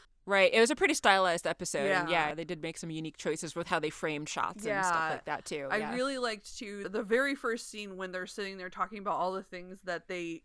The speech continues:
Speaker 2: sh-, were doing and didn't hope their time wasn't being wasted. I like the way the camera sort of pans around for them during that.
Speaker 1: Mm-hmm.
Speaker 2: And then again, all the transitions where you're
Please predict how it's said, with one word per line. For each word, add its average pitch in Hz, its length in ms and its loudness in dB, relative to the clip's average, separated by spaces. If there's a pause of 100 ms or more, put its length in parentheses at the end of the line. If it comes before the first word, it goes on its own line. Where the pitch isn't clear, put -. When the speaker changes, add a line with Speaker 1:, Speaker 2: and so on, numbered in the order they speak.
Speaker 2:
sh-, - 120 -20 (180)
were 190 400 -2 (320)
doing 214 320 -6 (100)
and 180 80 -14
didn't 175 200 -14
hope 190 240 -10
their 180 180 -6
time 175 240 -6
wasn't 185 300 -10
being 185 200 -8
wasted. 180 380 -8
I 185 80 0
like 175 160 -2
the 190 80 -12
way 180 140 -8
the 170 100 -8
camera 170 380 -10
sort 175 240 -8
of 156 100 -8
pans 165 320 -12
around 156 400 -8
for 175 160 -12
them 170 380 -10
during 180 320 -12
that. 175 180 -8
Speaker 1:
Mm-hmm. 214 180 0
Speaker 2:
And 180 80 -8
then 180 120 -8
again, 175 200 -6
all 175 140 -4
the 175 80 -10
transitions 175 640 -10
where 165 320 -2
you're 165 320 -10